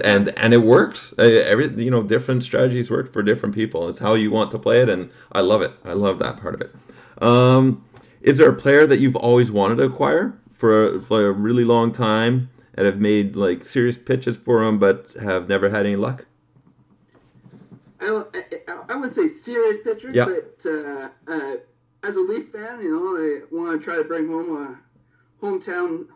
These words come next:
Speaker 2: hometown hero. I know that Matthews, Marner, Tavares are pretty much out of the question, but, uh, I have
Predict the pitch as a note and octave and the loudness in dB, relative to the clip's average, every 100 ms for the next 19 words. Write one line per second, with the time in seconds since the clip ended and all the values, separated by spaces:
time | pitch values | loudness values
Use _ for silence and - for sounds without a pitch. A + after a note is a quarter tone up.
0 | - F3+ F3 F#3 E3+ D#3+ F3+ E3 D#3 F3+ | -10 -8 -8 -10 -8 -8 -4 -4 -4 -6
1 | _ _ _ _ _ _ _ - G3+ A3 | _ _ _ _ _ _ _ -10 -6 0
2 | A3 G#3 G3 F3+ - F3+ F3+ F3+ F#3 D#3 | 0 0 -4 -6 -10 -6 -6 -4 -6 -6
3 | D#3+ E3 D#3+ D3+ D3 D3 D3+ D#3 C#3+ C#3+ | -6 -4 -6 -6 -8 -6 -4 -4 -6 -8
4 | C3+ C3+ - D#3+ D3+ D#3 D3+ C#3 - D3+ | -10 -12 -12 -8 -6 -6 -8 -8 -10 -12
5 | C#3+ - C3+ C#3 C#3+ C#3 - C#3+ C3+ C3+ | -12 -14 -14 -12 -14 -14 -10 -8 -8 -14
6 | _ _ _ - C#3+ F#3 G3+ F3+ | _ _ _ -18 -12 -8 -10 -12